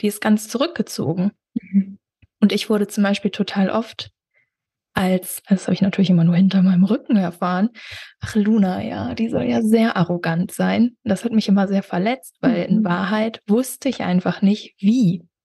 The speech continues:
Speaker 2: Mhm.
Speaker 1: Wie soll ich mit dieser Person jetzt reden?
Speaker 2: Mhm.
Speaker 1: Wie soll ich Kontakt aufbauen? Bin ich grad irgendwie merkwürdig, ne?
Speaker 2: Mhm.
Speaker 1: Ich habe meine kalten, schwitzigen Hände erwähnt. Hand geben, i, nein. Ich habe so patschige, fischige Hände. Ich will das nicht.
Speaker 2: Mhm.
Speaker 1: Und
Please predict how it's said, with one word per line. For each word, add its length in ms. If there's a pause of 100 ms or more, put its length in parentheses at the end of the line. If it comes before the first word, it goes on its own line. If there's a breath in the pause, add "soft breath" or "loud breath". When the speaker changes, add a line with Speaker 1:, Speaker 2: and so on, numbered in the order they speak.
(500)
Speaker 2:
Mhm. 160
Speaker 1:
Wie 180
soll 200
ich 300 (840 soft breath)
mit 200
dieser 200
Person 320
jetzt 240
reden? 540 (140)
Speaker 2:
Mhm. 580 (320)
Speaker 1:
Wie 200
soll 180
ich 120
Kontakt 400
aufbauen? 340
Bin 140
ich 120
grad 220
irgendwie 260
merkwürdig, 920
ne? 160
Speaker 2:
Mhm. 140
Speaker 1:
Ich 120
habe 140
meine 220
kalten, 360
schwitzigen 420
Hände 260
erwähnt. 360
Hand 180
geben, 280
i, 120
nein. 380
Ich 100
habe 100
so 300 (500)
patschige, 560
fischige 480
Hände. 300
Ich 160
will 140
das 260
nicht. 300 (160)
Speaker 2:
Mhm. 420
Speaker 1:
Und 280